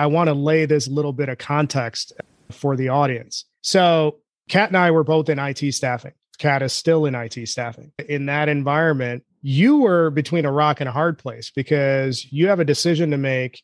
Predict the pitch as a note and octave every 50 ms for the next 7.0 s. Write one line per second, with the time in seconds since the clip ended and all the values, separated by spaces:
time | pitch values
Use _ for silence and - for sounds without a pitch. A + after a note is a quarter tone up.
0 | _ _ - C3+ C3+ C3+ C#3 C#3 C3+ C3 C3 C3 C3 - - C3 C#3+ D#3+ F3 E3
1 | D#3 D3+ C#3+ D3 D3 C3+ B2 - - F3 E3+ D#3+ C#3+ C#3 C3+ C3 C3 C3+ - C#3
2 | C3 B2+ A#2+ - D3 C#3 C3+ A#2+ C3 A#2+ B2+ B2+ C3+ D3 - - D3+ C3 - C3+
3 | - - - C#3+ C3+ C3 C3 B2+ B2+ B2+ A#2+ - - - _ _ - C#3+ C3+ C3
4 | B2+ B2+ B2 A#2+ A#2+ B2+ - _ _ _ _ _ _ _ _ - D3 D#3 D3+ C#3+
5 | C#3 C#3+ C#3 C3 - - D3+ C3+ C3 C3 A#2 - C3 - - C#3 C3 A#2+ B2 D#3
6 | E3 D3 A#2 A#2 - _ _ - E3 D#3+ C#3 A#2+ F3 F#3+ F#3 F3+ E3 D#3 -